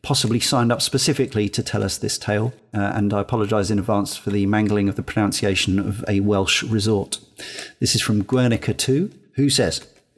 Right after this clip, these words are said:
"If I had to choose one game to play for the rest of my life, it wouldn't be outings from the Witcher series, Mass Effect, Elder Scrolls, or some other deeply involving R P G.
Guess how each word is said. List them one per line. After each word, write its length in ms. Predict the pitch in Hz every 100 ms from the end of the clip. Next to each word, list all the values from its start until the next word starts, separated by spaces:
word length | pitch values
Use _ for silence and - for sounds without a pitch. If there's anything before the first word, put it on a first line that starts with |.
| -
"If 140 | 143 165
I 80 | 165
had 120 | 165
to 60 | 139
choose 260 | 165 127
one 280 | 110 143 151
game 180 | 143 139
to 80 | 135
play 240 | 127 101
for 120 | -
the 80 | 104
rest 240 | 107 117 135
of 60 |
my 160 | 127 127
life, 280 | 104 107 -
it 100 | 147
wouldn't 280 | 143 175 156
be 160 | 131 123
outings 460 | 117 117 127 120
from 140 | - 110
the 80 |
Witcher 280 | 107 135 131
series, 440 | - 139 135 135 127
Mass 280 | 131 131
Effect, 380 | 120 - 131 - 131
Elder 240 | 135 135
Scrolls, 400 | 135 113 107 104
or 80 | 127
some 200 | - 135
other 140 | 117
deeply 360 | 98 131 - 110
involving 460 | 101 117 104 107
R 140 | 104 92
P 180 | 110 101
G. 320 | 104 90